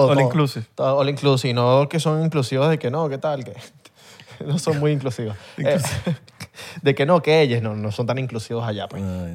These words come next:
Speaker 1: ya.
Speaker 2: Entonces, nada, yo conocí a la jevita y una chilenita y nos dimos los besitos y tal en la noche. No he vuelto a saber más de ella.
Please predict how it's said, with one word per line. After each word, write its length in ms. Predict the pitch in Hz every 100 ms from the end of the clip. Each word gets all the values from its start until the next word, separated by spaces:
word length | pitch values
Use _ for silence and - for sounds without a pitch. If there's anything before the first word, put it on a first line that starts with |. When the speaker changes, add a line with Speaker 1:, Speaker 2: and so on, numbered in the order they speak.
| 80
Speaker 1:
ya. 120 | - - -
Speaker 2:
Entonces, 580 | 147 147 135 143 160
nada, 240 | 156 170 160
yo 120 | 170
conocí 300 | 160 170 165
a 20 |
la 80 | 165
jevita 500 | 185 180 147 139 190 - - _ _
y 260 | 160 160 156
una 120 | 151 175
chilenita 560 | 220 208 151 143 175 - -
y 280 | 151 147 139
nos 120 | 131
dimos 180 | 131 127
los 100 | 127
besitos 640 | 123 - 156 151 147 139
y 60 | 123
tal 480 | 117 139 139 139 131
en 80 | 120
la 100 | 113
noche. 640 | 131 143 139 131 139 127 - -
No 100 | 151
he 40 |
vuelto 220 | 170 185 202
a 20 |
saber 200 | 180 156
más 140 | 170
de 160 | 180 160
ella. 240 | 117 107